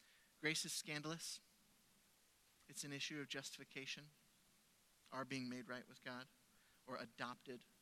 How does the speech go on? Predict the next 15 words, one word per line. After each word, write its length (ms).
into 220
his 260
family. 560
Grace 220
is 80
also 300
an 100
issue 240
of 80
sanctification. 720
It 120
helps 200
us 120
become 400
righteous. 460